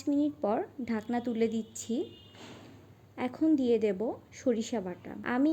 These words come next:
এখানে দুই চামচ সরিষা, চারটে কাঁচা লঙ্কা,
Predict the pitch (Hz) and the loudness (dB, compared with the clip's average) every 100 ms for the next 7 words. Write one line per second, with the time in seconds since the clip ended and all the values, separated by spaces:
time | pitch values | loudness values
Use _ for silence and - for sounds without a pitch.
0 | 294 - 226 208 233 254 254 254 240 240 | 2 -2 -4 -4 0 0 0 0 -2 -2
1 | 269 - 233 208 208 240 269 453 - - | -2 -2 0 0 -2 -4 -6 -8 -16 -12
2 | - 220 214 - 262 214 208 226 226 233 | -4 -4 -2 -4 -2 -4 -4 -4 -2 -2
3 | 233 254 | -4 -4